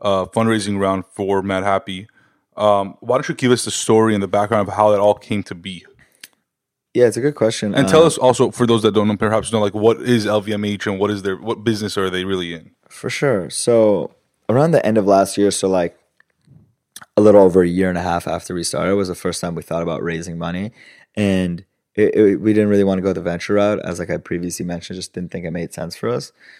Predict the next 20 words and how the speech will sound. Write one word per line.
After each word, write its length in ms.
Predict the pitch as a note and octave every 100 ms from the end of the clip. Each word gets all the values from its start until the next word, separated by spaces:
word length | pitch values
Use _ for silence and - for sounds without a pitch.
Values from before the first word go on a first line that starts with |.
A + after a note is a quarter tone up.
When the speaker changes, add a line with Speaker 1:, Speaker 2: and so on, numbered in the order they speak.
| -
Speaker 2:
So 180 | - G#2
it 20 |
was 140 | F#2+
really 200 | G#2+ G#2
just 220 | F#2+ G2+
about 180 | G#2+ G2+
getting, 180 | G2+ F#2+
like, 180 | F2 -
strategic 720 | - F#2+ - G#2 F#2+ F#2 -
people, 500 | G2+ F#2+ F#2 F#2 F2+ _ _ _
companies, 580 | G2+ F#2+ F#2+ F#2+ F#2 E2+
groups 420 | - G2+ F#2 -
that 120 | F#2
have, 140 | F#2 F2
like, 320 | F2 E2+ -
built 220 | G2+ -
amazing 380 | F#2+ F#2 F2+ E2+
brands, 580 | E2+ F2 A2 C3 - -
right? 260 | F#2 F2 E2
So, 420 | - F2 E2+